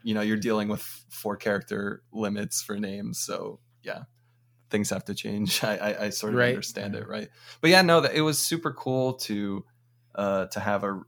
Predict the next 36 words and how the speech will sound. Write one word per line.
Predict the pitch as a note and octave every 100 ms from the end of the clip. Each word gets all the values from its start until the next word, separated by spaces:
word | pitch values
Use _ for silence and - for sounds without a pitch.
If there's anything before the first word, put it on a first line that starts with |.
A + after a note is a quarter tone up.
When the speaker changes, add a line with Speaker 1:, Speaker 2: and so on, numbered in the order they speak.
| -
Speaker 1:
a | G2+ G2
returning | F#2+ G#2 - A#2 A2 G2+
character | G2 F#2+ F#2 - F#2+ F#2+
from | G#2 G2
the |
first | - G2 F#2+ -
game | F#2 F2+ F#2
show | - G#2 F#2
up | G2 - _
in | G#2+ F#2+
secret | - G#2+ - F#2
in | G2+
two. | - G2+ G2
And | G#2+ - - _
did | B2
I | A2+
find | - B2+ B2
her | - A#2+
on | A#2 A#2
my | A2 G#2+
own? | A#2 A2+
Absolutely | G#2+ G2+ - G2+ F2+ F#2+
not. | G2 G#2 G2
I, | G#2 G#2 G#2
uh, | G#2 - - -
<laughs> | - B2
I, | A2+ A2 A2 -
I | G#2+ A2
only | A#2 A2
Speaker 2:
<laughs> |
Speaker 1:
found | A#2+ A2
out | A2 G#2+
she, | A#2 A2 - -
her | A#2 A2
existence | G2+ G#2+ G#2+ - G#2 - -
through | A2 G#2 G2+ G2+